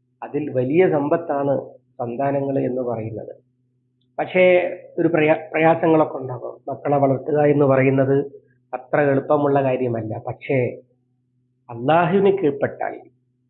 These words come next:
"വഖളാ റബ്ബുക അല്ലാ തഅ്ബുദു ഇല്ലാ ഇയ്യാ"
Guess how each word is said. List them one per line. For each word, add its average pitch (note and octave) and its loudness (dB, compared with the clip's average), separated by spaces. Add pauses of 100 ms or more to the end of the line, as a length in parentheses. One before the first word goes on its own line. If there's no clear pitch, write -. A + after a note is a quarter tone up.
(140)
"വഖളാ C3 2
റബ്ബുക D3+ -2
അല്ലാ C#3 -2
തഅ്ബുദു C3 -4
ഇല്ലാ A#2+ -6
ഇയ്യാ" A2 -10